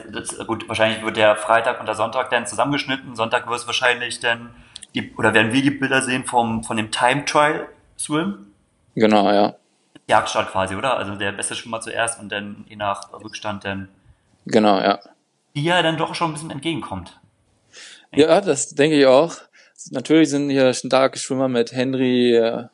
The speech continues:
Speaker 2: Skuman und, und hier auch Igor Polianski und, äh, sind auch natürlich da, aber es liegt mir schon, ne? Also.
Speaker 1: Was, äh, hast du dir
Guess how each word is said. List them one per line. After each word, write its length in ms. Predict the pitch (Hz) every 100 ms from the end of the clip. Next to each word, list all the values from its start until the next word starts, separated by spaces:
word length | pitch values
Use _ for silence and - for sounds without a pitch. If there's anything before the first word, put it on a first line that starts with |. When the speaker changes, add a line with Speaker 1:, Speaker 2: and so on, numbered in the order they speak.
| _
Speaker 2:
Skuman 680 | - - 135 131 135 127 123
und, 100 | 117
und 680 | 117 110 107 101 - - - - - -
hier 200 | - 123
auch 120 | 107 -
Igor 340 | 131 117 120
Polianski 600 | 123 117 120 120 - 120
und, 540 | 110 107 104 - - - _ _ _ _ _ _
äh, 160 | - 110
sind 180 | 110
auch 200 | 120 127 131
natürlich 340 | 131 135 131
da, 220 | 147 147
aber 460 | 131 120 120 113 123
es 180 | 143 - -
liegt 220 | 147 -
mir 100 | 104
schon, 320 | - 202 196
ne? 180 | 98 110
Also. 280 | 104 101 107 - _ _ _ _ _ _ _
Speaker 1:
Was, 180 | 127 110
äh, 400 | 110 104 110 -
hast 400 | 117 113 104 123
du 40 |
dir 120 | 131